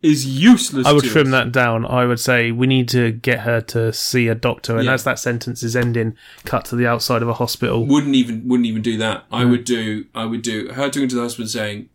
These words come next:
Speaker 1: "I'm gonna book an appointment." Her calling and saying, "Yes,
Speaker 2: No,
Speaker 1: doctor."
Speaker 2: so you're doing more already.
Speaker 1: No, no, no, no, no, no, no, no, shush, listen with your ears,
Speaker 2: No.
Speaker 1: not your mouth thing, your
Speaker 2: No.
Speaker 1: ear thing.
Speaker 2: No.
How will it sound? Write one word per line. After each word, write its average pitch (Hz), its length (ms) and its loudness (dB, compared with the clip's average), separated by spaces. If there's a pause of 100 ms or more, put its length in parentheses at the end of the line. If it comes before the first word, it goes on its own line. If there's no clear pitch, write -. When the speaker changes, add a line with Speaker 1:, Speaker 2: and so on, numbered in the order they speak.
Speaker 1:
"I'm 110 80 -8
gonna 110 160 -6
book 107 220 -12
an 104 60 -12
appointment." 95 600 -14 (420)
Her 127 280 -2
calling 123 640 0
and 117 100 -8
saying, 113 340 -4
"Yes, 117 160 -2
Speaker 2:
No, 131 100 4
Speaker 1:
doctor." 113 160 0
Speaker 2:
so 135 60 2
you're 135 140 4
doing 139 200 4
more 135 200 2
already. 120 320 0
Speaker 1:
No, 190 220 2
no, 247 80 4
no, 254 180 4
no, 254 120 2
no, 311 140 4
no, 320 160 2
no, 302 220 0
no, 233 260 -4
shush, - 560 -6 (380)
listen 175 540 -4 (380)
with 135 160 -4
your 160 160 -2
ears, 143 600 -4
Speaker 2:
No. 123 160 -2
Speaker 1:
not 185 100 -4
your 202 80 -4
mouth 165 260 -4
thing, 123 360 -10
your 131 140 -8
Speaker 2:
No. 147 80 -2
Speaker 1:
ear 151 140 0
thing. - 320 -16
Speaker 2:
No. 120 160 -2